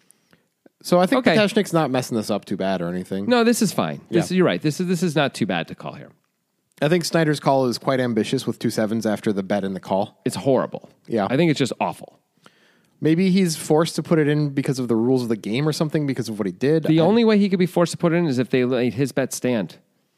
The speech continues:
Speaker 2: Otherwise, the action's changed.
Speaker 1: Yeah, I mean,
Speaker 2: If they
Speaker 1: I'm
Speaker 2: made his bet stand, then it,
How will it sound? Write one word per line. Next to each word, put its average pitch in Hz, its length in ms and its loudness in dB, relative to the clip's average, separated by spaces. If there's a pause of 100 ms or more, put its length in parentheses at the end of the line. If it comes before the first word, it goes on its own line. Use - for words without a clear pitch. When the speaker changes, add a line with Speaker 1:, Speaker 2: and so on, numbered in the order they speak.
(100)
Speaker 2:
Otherwise, 139 360 0
the 147 100 2
action's 139 300 -2
changed. - 420 -2 (720)
Speaker 1:
Yeah, 147 360 2
I 147 80 -2
mean, 151 420 0
Speaker 2:
If - 160 -6
they 190 80 4
Speaker 1:
I'm 175 60 4
Speaker 2:
made 196 100 4
his 214 100 0
bet 254 200 0
stand, 180 240 2
then 170 80 2
it, 143 140 0